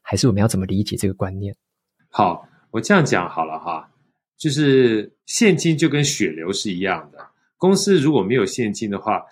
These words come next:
Speaker 2: 在我书里面特别提到四个字哈，大家听听就好了，不一定要把它认真记起来哈，就叫黑字倒闭。什么叫黑字倒闭呢？举个例子好了，今天如果我跟瓦基做生意，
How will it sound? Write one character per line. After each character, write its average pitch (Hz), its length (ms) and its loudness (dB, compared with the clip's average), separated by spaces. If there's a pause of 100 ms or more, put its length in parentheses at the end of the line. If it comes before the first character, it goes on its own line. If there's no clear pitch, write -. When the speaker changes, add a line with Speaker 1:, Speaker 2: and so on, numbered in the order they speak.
(160)
Speaker 2:
在 175 160 4
我 107 100 4
书 123 160 -4
里 104 60 -2
面 110 120 -2
特 147 160 -2
别 113 140 2
提 110 160 -2
到 113 160 0
四 - 220 -2
个 90 120 0
字 87 280 -8
哈， - 180 -14
大 156 160 2
家 - 0 -
听 156 180 0
听 147 140 2
就 139 160 2
好 76 160 -10
了， 78 60 -14
不 - 120 2
一 120 40 4
定 117 120 0
要 107 60 0
把 85 140 -8
它 90 100 -4
认 104 140 0
真 104 160 -2
记 101 160 -8
起 - 180 -10
来 78 80 -12 (180)
哈， - 160 -14
就 139 140 -8
叫 143 100 0
黑 143 220 0
字 143 180 0
倒 82 240 -4
闭。 90 220 -8 (540)
什 - 120 -4
么 131 60 2
叫 165 140 4
黑 160 160 2
字 160 120 -2
倒 85 200 -2
闭 104 140 -2
呢？ 85 200 -10 (320)
举 110 160 -2
个 123 80 4
例 156 160 4
子 110 160 -2
好 87 180 -4
了， 87 140 -6
今 147 180 -4
天 151 240 2
如 131 160 2
果 90 540 -2
我 95 160 -8
跟 131 220 0
瓦 90 160 0
基 113 120 -6
做 107 200 0
生 104 200 -2
意， 101 200 -4